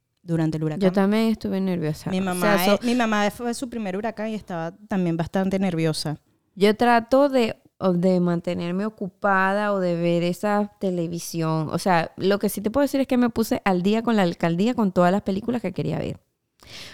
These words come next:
Speaker 2: Puse, me puse a ver la película de los Minions, vimos l-, de, la película de los locos Adam Comiquita. Me
Speaker 1: Sí,
Speaker 2: gustaron.
Speaker 1: buena.
Speaker 2: Son buenas, sí, son cómicas. Y las vimos con
Speaker 1: Ay, ¿sabes que
Speaker 2: Mía.
Speaker 1: fui al cine, eh, con Rafa y vimos,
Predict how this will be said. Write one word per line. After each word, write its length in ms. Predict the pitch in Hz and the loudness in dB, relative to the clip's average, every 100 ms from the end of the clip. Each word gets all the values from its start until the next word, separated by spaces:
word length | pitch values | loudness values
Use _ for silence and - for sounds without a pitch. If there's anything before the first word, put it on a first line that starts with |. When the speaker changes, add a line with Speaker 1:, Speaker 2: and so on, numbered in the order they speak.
| - | -6
Speaker 2:
Puse, 880 | - 208 190 - 190 185 185 180 175 | 4 6 6 4 4 4 4 2 2
me 160 | 180 180 | 2 2
puse 240 | 180 - | 0 0
a 60 | 170 | 2
ver 300 | 165 165 160 | 4 4 2
la 140 | 156 | 0
película 360 | 156 151 - 123 | 0 -2 -2 -2
de 60 | - | 0
los 120 | 135 | 2
Minions, 880 | 233 247 226 214 208 208 208 208 208 - - - - | 4 6 6 6 4 4 4 2 0 -4 -20 -20 -2
vimos 560 | 170 175 170 175 180 | 2 6 6 6 6
l-, 420 | 180 180 170 165 - - | 4 4 2 0 -2 -8
de, 500 | 160 170 160 160 - | 0 2 4 2 0
la 160 | 165 165 | 0 0
película 400 | 160 160 190 208 | 0 0 2 2
de 80 | |
los 100 | 190 185 | 2 0
locos 340 | 165 - 185 | -2 -4 -4
Adam 220 | 190 185 | -4 -4
Comiquita. 600 | 185 185 180 202 185 185 214 _ _ | -4 -6 -6 -6 -6 -8 -10 _ _
Me 140 | 220 | -10
Speaker 1:
Sí, 60 | 196 | -6
Speaker 2:
gustaron. 380 | 165 269 165 180 | -4 -2 -2 -4
Speaker 1:
buena. 100 | 196 | -6
Speaker 2:
Son 260 | - 302 294 | -8 -4 0
buenas, 420 | 370 392 359 320 | 0 2 2 2
sí, 240 | - 339 285 | 2 2 2
son 160 | 294 | 2
cómicas. 480 | 254 311 226 208 160 | 2 2 2 0 0
Y 40 | 151 | 2
las 120 | 175 | 2
vimos 260 | 175 185 - | 2 0 -2
con 180 | 208 | 0
Speaker 1:
Ay, 140 | 190 202 | 2 4
¿sabes 240 | 208 - 415 | 4 4 2
que 100 | 370 | 0
Speaker 2:
Mía. 100 | - | 0
Speaker 1:
fui 100 | 277 | 0
al 140 | 302 | 0
cine, 640 | - 320 311 302 311 311 - | -2 0 2 2 2 0 -2
eh, 340 | 240 233 220 | -4 -2 -4
con 220 | 214 214 214 | -6 -8 -6
Rafa 500 | 220 226 - 277 262 | -4 -6 -6 -6 -4
y 160 | 226 | -4
vimos, 1040 | 208 214 214 220 240 240 233 220 202 180 | -4 -4 -4 -2 2 2 2 2 0 -2